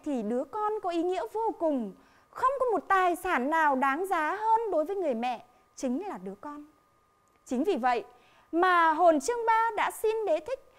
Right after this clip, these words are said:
từ chối nhập vào xác của Cu Tị, xin Đế Thích cho Cu Tị được sống lại, bởi vì đối với ông có những cái sai không thể nào sửa được, chắp vá, gượng ép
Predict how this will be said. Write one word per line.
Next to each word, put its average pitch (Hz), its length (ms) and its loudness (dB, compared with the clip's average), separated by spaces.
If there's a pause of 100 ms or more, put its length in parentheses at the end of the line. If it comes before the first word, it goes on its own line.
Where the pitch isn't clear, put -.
(220)
từ 381 300 4
chối 330 300 4
nhập 453 360 2
vào 294 280 4
xác 466 400 -10
của 285 180 -2
Cu 370 200 -6
Tị, 339 320 -6 (400)
xin 415 300 0
Đế 320 120 2
Thích 480 200 -6 (100)
cho 381 300 0
Cu 392 180 -4
Tị 262 300 -6
được 202 220 -10
sống 214 240 -10
lại, 277 260 -6 (400)
bởi 269 220 0
vì 247 380 -2 (420)
đối 208 220 -8
với 269 140 -14
ông 277 180 -16 (1600)
có 294 160 6
những 339 200 -2
cái 339 180 4
sai 381 460 -2
không - 300 -4
thể 320 140 0
nào 277 220 2
sửa 277 260 0
được, 247 260 2 (720)
chắp 339 200 -10
vá, 233 360 -4 (400)
gượng 302 320 2
ép 415 220 0